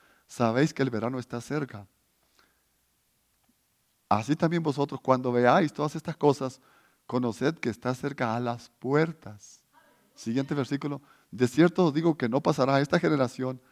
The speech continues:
hasta que todo esto acontezca". Ahorita, a veces no se me pasa explicar de qué generación habla y de qué cosas está hablando. Ahora, aquí,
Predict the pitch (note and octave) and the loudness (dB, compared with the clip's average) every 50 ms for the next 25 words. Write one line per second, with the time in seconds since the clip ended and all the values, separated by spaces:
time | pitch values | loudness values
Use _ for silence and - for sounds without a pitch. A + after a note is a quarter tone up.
0 | _ _ _ _ _ - A#2 A2+ - A2+ - - G2 - B2 B2+ B2 B2+ - A#2+ | _ _ _ _ _ -2 -2 -2 -2 -6 -10 -10 -6 -4 -2 -2 -2 -2 -4 -6
1 | A2+ - G#2+ F#2 F2+ G2 F#2 - - - G2+ _ _ _ _ _ _ _ _ _ | -8 -8 -12 -10 -8 -8 -10 -10 -12 -20 -20 _ _ _ _ _ _ _ _ _
2 | _ - A#2 A#2+ A#2+ C#3+ G3 F#3 - - A#2 A2+ A2+ A#2+ B2+ C3 C3+ C3 C#3 C3+ | _ 0 0 2 2 2 0 0 -2 -6 -6 -6 -6 -8 -8 -10 -10 -10 -10 -10
3 | B2 - A#2+ A#2 - C3+ - - A2 G2+ - A#2+ A#2+ A#2+ A#2 A#2 _ _ _ _ | -8 -6 -8 -8 -8 -12 -16 -14 -16 -10 -6 -4 -4 -4 -6 -10 _ _ _ _
4 | _ _ _ _ _ - - F#2 A2 A2 G#2 - - D3 E3+ - - D3 C3+ A#2 | _ _ _ _ _ -18 -12 -8 -8 -8 -8 -4 -4 -4 -4 -4 -6 -10 -8 -8
5 | G#2 F2+ - - - A#2 B2 B2+ A#2 A#2 A2 G#2+ G2 F2 G2 G#2 G2+ _ _ _ | -10 -10 -12 -12 -12 -10 -8 -8 -8 -10 -10 -10 -12 -16 -16 -18 -20 _ _ _
6 | _ _ _ _ _ _ - A#2 A2+ A2 - - B2 - - C#3+ C3+ - G#2+ - | _ _ _ _ _ _ -10 -8 -8 -8 -8 -10 -8 -4 -4 -4 -4 -6 -12 -18
7 | A2+ - - A2 G#2+ G#2+ G#2 G2+ G#2 F2 F2+ _ _ _ _ _ _ F2+ A2 B2+ | -16 -10 -8 -6 -4 -4 -4 -6 -8 -12 -18 _ _ _ _ _ _ -2 0 0
8 | B2+ - - A#2+ - - | 0 0 -2 -4 -4 -4